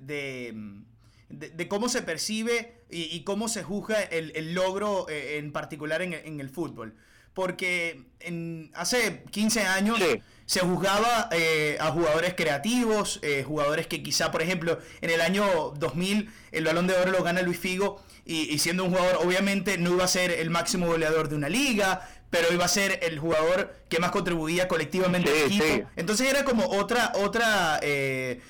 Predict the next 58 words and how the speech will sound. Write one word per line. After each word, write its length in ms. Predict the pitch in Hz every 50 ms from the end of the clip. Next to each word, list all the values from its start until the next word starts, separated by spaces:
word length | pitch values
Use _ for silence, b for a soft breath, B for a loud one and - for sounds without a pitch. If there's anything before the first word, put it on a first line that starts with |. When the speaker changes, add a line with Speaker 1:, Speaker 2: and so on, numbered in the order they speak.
| B B B B B
Speaker 1:
otra 320 | - 202 196 247 233 214
muestra, 460 | 202 202 214 196 165 - - 143 131 135
¿no? 140 | 160 185
Lo 140 | 190 185 160
mismo 260 | 170 180 165 190 180
Zidane, 460 | - - 151 165 196 233 240 226 220 226
Speaker 2:
Sí, 200 | 208 202 180 156 143
Speaker 1:
no 80 | 170
iba 180 | 180 196 190 185
a 40 | 180
Speaker 2:
era 80 | 185
Speaker 1:
ser 100 | 185 180
Speaker 2:
otra 160 | 180 190 175 170
Speaker 1:
todos 60 | 175
los 80 | 170
Speaker 2:
métrica. 160 | 170 180 240 247
Speaker 1:
goles. 200 | 240 233 147 143 139
Speaker 2:
Después, 300 | 123 - 165 170 180 170 - - - - - -
después 540 | - 131 135 143 135 - 156 160 165 175 -
se 80 | - 170
le 100 | 156 151
dan 220 | 151 160 160 160 160
la, 400 | 156 147 139 127 120 120 107 - - - -
se 80 | 123 120
le 120 | 123 127
da, 580 | 127 139 151 156 160 156 143 127 120 117 113 107 107 - - -
con 300 | - - 127 123 120 123
esta 220 | 131 131 - 143 147
era 140 | 143 143 143
de 120 | 139 127
Cristiano 340 | - 127 123 - 139 139 139
y 40 | 135
Messi, 300 | 139 143 139 - 135 127
se 120 | - 139
le 80 | 127 131
da 80 | 135
muchísimo 760 | 135 139 139 127 - - 170 185 151 - - 156 143 139 131
peso 280 | - - 147 135 - 139
a 40 | 131
la 60 | 127
estadística 640 | 113 - 120 117 131 131 - - 135 - - 135 127 - - -
Speaker 1:
Exacto, 400 | - 170 - 240 247 247 254 262
Speaker 2:
por 80 | 262 247 220
Speaker 1:
y 80 | 202
Speaker 2:
encima 80 | 269 269
Speaker 1:
eso, 180 | 269 254 254 254
Speaker 2:
de 40 | 240
todo. 300 | 143 147 151 165 170 - -
Speaker 1:
y 100 | - 180 196
a 40 | 208
eso 160 | 208 226 247
era 100 | 247 262
lo 80 | 262
que 120 | 220 240 190
quería 200 | 185 175 196 220
llegar, 300 | 220 202 214 226 202 185
Andrés, 240 | 180 190 196 - -
porque 400 | - 165 - - 160 143 143